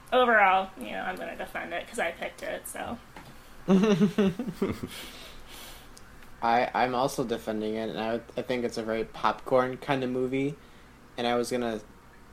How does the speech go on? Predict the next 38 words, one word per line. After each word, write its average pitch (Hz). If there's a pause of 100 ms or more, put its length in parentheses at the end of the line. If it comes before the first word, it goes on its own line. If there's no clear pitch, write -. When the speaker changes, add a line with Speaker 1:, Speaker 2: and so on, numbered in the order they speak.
(120)
Speaker 2:
make 131
this 127
point 123
earlier, 117
but 107
I 107
think 127
the 120
reason 120
why 110 (580)
it's - (400)
better 127
received 127
amongst 113
our 98
age 123
group 175
than 147
Urban 160
Legend, 147
I 127
think, 127
is 123
because, 113 (640)
is 139
it, 233 (100)
is 139
it 233
P -
G 208
thirteen? 156
Unless 131
I'm, 123
like, 110 (1120)
or 143
is 135
it 131
not? 117